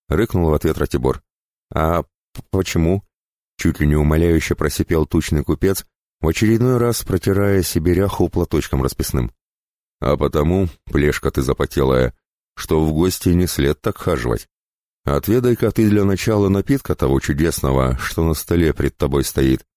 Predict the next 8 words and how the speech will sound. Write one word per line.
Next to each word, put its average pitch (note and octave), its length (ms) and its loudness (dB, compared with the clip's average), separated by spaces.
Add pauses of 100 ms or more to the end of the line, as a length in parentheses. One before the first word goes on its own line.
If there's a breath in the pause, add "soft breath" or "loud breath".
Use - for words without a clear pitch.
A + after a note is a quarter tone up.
(480)
а C#2+ 220 0
после G2+ 360 0
уж A#2 220 2
катись A2+ 440 -2
на G#2+ 100 0
все F#2 200 0
четыре G2+ 360 0
стороны». C#2+ 520 0